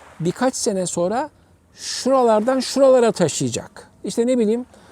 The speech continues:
ben o çalışmalarım sırasında Konya'yı örnek aldığımız için söylüyorum. Konya'daki, e,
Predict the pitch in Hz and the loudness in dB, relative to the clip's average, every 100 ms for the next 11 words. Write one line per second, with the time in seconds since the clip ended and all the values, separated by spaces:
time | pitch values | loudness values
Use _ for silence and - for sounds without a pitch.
0 | - 185 214 233 240 - - _ _ _ | -10 0 0 0 -8 -20 -20 _ _ _
1 | _ - 247 240 214 190 190 - 185 170 | _ 2 2 2 -4 -2 -2 -2 -2 0
2 | 160 156 - 160 147 156 151 202 247 254 | 0 -4 -6 -6 -6 -6 -4 -4 -6 -2
3 | 180 190 185 175 170 165 160 147 135 135 | 2 4 6 6 6 4 0 -2 -2 -2
4 | 139 135 120 131 127 131 123 120 131 208 | -2 -4 -6 -12 -10 -8 -8 -6 -6 -6
5 | 294 - - - - - 208 233 233 226 | -8 -16 -20 -20 -20 -6 -2 -2 0 0
6 | 214 226 226 202 - 180 175 170 175 | 0 0 -2 -4 -6 -2 2 2 0